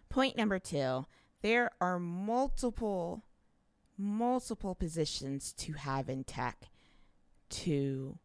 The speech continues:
break into tech. There isn't just software engineering, which is where I specialize because I am a software engineer. However, there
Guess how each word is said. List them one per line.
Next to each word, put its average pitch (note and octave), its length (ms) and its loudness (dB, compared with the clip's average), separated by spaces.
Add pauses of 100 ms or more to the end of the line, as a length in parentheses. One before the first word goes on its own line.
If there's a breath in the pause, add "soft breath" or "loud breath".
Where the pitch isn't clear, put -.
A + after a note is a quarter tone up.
(500)
break D3+ 320 -4
into D3 300 -6
tech. - 400 -8 (560 soft breath)
There G#3 140 2
isn't G#3+ 340 2
just F3+ 200 -2
software C#3+ 420 2
engineering, C#3 520 -2
which C#3 300 -2
is C3+ 320 -6
where C#3 240 0 (260)
I D3 120 4
specialize B2 680 -2
because C3+ 300 -4
I A#2+ 100 0
am D#3+ 220 0
a G#2 80 -4
software F#2 380 -4
engineer. A2+ 520 -2 (480 loud breath)
However, G#3 680 4 (760)
there D3+ 440 0